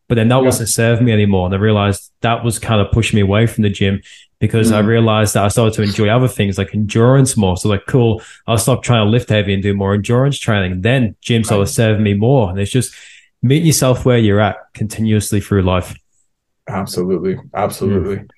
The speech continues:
Speaker 2: Yeah. And, and it would be so much, life would be so much easier if it was just black or white, right? Like, we could
Speaker 1: Yeah.
Speaker 2: just take one, one thing and just say, like, "This is it. This is the, you know, whatever." Um, and one, one mindset, but it's, it's the play of,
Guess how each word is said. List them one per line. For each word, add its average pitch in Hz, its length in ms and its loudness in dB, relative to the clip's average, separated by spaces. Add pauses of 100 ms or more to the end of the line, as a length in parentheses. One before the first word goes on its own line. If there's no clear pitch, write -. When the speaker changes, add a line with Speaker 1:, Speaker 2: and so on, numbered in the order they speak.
(260)
Speaker 2:
Yeah. 101 380 0
And, 113 320 0
and 120 160 2
it 117 100 0
would 117 160 2
be 127 120 0
so 143 260 2
much, 147 280 0 (240)
life 131 360 0
would 135 120 2
be 117 140 0
so 113 260 0
much 120 240 -2
easier 101 380 0
if - 220 -4
it 104 60 -2
was 104 180 -6
just 107 160 -10
black 101 280 -2
or 90 120 -2
white, 87 340 -6
right? 85 260 -6
Like, 95 220 -8
we - 60 -6
could 113 80 2
Speaker 1:
Yeah. 113 100 4
Speaker 2:
just - 160 -2
take 110 180 0 (140)
one, 110 380 -2 (380)
one 120 360 0
thing 117 300 2
and 104 280 -2
just 104 220 -2
say, 110 220 2
like, 95 260 -2
"This 117 220 -2
is 117 140 -2
it. 120 280 4
This 117 220 -2
is 113 140 -6
the, 113 340 4
you 117 80 0
know, 107 120 2
whatever." 107 580 2 (360)
Um, 101 440 0
and 101 200 -2
one, 117 380 0
one 110 280 0
mindset, 107 640 -2
but 110 140 2
it's, 110 320 -2
it's - 220 -6
the 107 100 -4
play 110 400 0
of, 101 280 -4